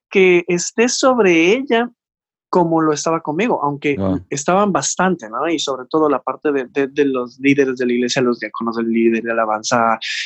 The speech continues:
Speaker 1: eh, la diaconisa y, y toda la familia también, ¿no? Pero
Speaker 2: Ujú.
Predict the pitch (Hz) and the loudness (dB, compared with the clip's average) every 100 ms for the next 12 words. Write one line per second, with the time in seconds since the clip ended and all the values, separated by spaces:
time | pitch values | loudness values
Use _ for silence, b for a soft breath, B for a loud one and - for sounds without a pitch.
0 | B 170 160 156 151 143 139 127 156 147 | B 4 6 8 8 8 6 4 4 4
1 | 143 127 135 117 110 - 127 123 135 170 | 2 0 -2 -4 -4 -2 0 2 2 2
2 | 180 196 190 226 226 196 175 165 175 185 | 2 -4 2 4 6 4 2 0 2 0
3 | 170 147 185 - 160 165 180 156 | -2 -8 -8 -8 -8 -4 0 0